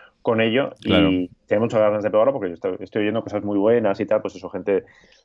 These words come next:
Speaker 1: que le va a dar un uso serio, pero bueno, que, que igual tampoco necesita lo que dices tú, un Ronin, pues, pues bueno, veremos a ver. Próximamente
Speaker 2: Ah.
Speaker 1: vídeo, a ver
Speaker 2: Pro-,
Speaker 1: qué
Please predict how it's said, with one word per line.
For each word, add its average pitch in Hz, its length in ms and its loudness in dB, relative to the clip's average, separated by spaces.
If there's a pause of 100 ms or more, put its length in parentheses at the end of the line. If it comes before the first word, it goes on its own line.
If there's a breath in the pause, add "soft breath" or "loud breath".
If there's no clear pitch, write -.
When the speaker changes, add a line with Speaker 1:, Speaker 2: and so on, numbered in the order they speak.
(140)
Speaker 1:
que 113 240 -4
le 107 120 2
va 110 100 4
a - 20 4
dar 117 160 4
un 117 100 -2
uso 120 400 -6 (300)
serio, 160 500 2
pero 101 220 0
bueno, 117 280 -6
que, - 160 -8
que - 160 -16
igual 101 200 -4
tampoco 104 240 -2
necesita 104 320 -4
lo 98 60 2
que 92 80 -2
dices 95 120 -8
tú, 113 100 -4
un 101 140 -4
Ronin, 110 240 0
pues, 101 320 -8 (420 loud breath)
pues 95 220 -4
bueno, 95 260 -4
veremos 117 380 0
a 110 60 2
ver. 104 240 2
Próximamente 139 480 0
Speaker 2:
Ah. 113 40 -2
Speaker 1:
vídeo, 104 380 -6 (120)
a 104 100 -4
ver 98 320 0
Speaker 2:
Pro-, 101 120 4
Speaker 1:
qué 95 160 0